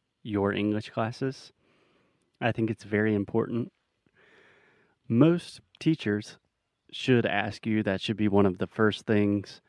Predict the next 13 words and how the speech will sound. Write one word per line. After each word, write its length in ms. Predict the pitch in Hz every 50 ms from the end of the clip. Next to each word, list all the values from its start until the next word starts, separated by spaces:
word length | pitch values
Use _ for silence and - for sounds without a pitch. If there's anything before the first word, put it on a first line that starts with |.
| _ _ _ _ _ _ _ _ _ _ _ _ _
"Why 480 | - - 120 104 104 107 104 101 101 101
are 100 | 98 98
you 140 | 98 95 90
taking 300 | 113 98 90 98 98 87
classes 440 | - 92 92 92 - - 92 98
with 180 | 104 92 95 -
me? 220 | - 87 87 - _ _ _ _ _ _ _ _ _ _
What 220 | 127 117 110 113
are 20 | 107
you 100 | 104 98
trying 220 | - 104 98 95
to 80 | 98 98
do? 260 | - 104 101 - 127